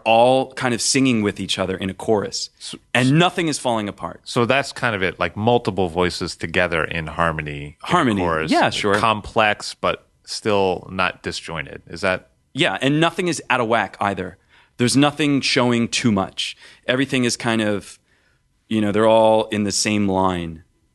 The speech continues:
Speaker 1: Not one head is higher than the rest.
Speaker 2: Mm-hmm.
Speaker 1: It's all kind of together.
Speaker 2: Sometimes I think of it as, like, a superconductor. You know how, like, you get a superconducting metal down to a certain temperature and then everything flows,
Speaker 1: Mm-hmm.
Speaker 2: you know, but if it's not in harmony, then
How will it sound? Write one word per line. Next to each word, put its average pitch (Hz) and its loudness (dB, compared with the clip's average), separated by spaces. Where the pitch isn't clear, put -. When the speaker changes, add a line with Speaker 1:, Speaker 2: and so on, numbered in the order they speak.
Speaker 1:
Not 117 0
one 113 2
head 107 0
is 95 -2
higher 98 2
than 95 0
the 92 -2
rest. 98 -6
Speaker 2:
Mm-hmm. 101 -6
Speaker 1:
It's - -8
all 98 2
kind 92 -4
of 90 -8
together. 87 -6
Speaker 2:
Sometimes 131 -2
I 104 2
think 95 0
of 87 2
it 85 2
as, 80 0
like, 80 -4
a 80 -10
superconductor. 73 -6
You 98 -6
know 104 0
how, 101 2
like, 90 0
you 87 -6
get 90 2
a 87 0
superconducting 87 -4
metal 78 -4
down 76 -2
to 78 -6
a 73 -6
certain - -6
temperature 78 -4
and 82 0
then 76 -6
everything 95 -2
flows, 90 0
Speaker 1:
Mm-hmm. 120 2
Speaker 2:
you 95 0
know, 92 2
but 90 2
if 87 -2
it's 90 -6
not 101 0
in 101 -2
harmony, 90 0
then 78 -4